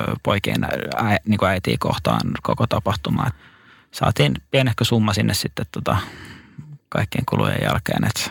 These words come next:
et, et, ja just sille vi-, niinku viihtyvyyden parantamiseksi. Näillä näkymin ensi, ensi keväänä olisi, olisi tulossa seuraava, seuraava konsertti.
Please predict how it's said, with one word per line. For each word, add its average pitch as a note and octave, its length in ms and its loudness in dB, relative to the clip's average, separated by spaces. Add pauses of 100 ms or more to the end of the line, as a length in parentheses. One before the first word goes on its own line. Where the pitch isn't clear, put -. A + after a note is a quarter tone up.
et, - 280 0
et, - 60 -2 (100)
ja G#1+ 200 2
just - 220 0
sille F#2+ 240 4
vi-, - 320 0
niinku F#2 500 2
viihtyvyyden G2 680 2
parantamiseksi. - 840 0 (2000)
Näillä A2+ 200 6
näkymin C3+ 440 2
ensi, A#2 400 2 (460)
ensi - 340 0 (160)
keväänä G#1 440 2
olisi, - 400 -4
olisi - 280 2
tulossa - 340 2 (680)
seuraava, A#1 560 0 (1700)
seuraava - 540 2
konsertti. - 580 -4